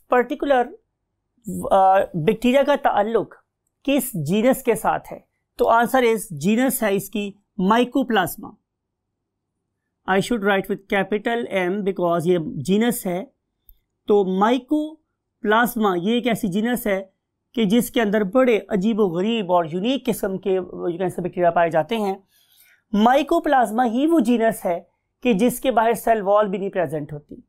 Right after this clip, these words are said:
और ये वही मशहूर ज़माना जीनस है कि जो दुनिया की एक बदनाम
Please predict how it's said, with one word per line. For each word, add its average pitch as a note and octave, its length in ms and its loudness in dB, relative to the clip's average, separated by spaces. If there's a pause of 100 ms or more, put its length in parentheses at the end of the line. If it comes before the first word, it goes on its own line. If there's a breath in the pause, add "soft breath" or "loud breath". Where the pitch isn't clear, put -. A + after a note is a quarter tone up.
(500)
और C4+ 160 4
ये C#4+ 140 2
वही B3+ 400 2
मशहूर B3+ 440 0
ज़माना A3 300 2
जीनस F#3+ 420 -4
है F#3 260 -4 (1400)
कि C4+ 100 2
जो C4 120 0
दुनिया B3+ 380 0
की C4 200 -8
एक B3+ 260 -2
बदनाम G#3 500 -2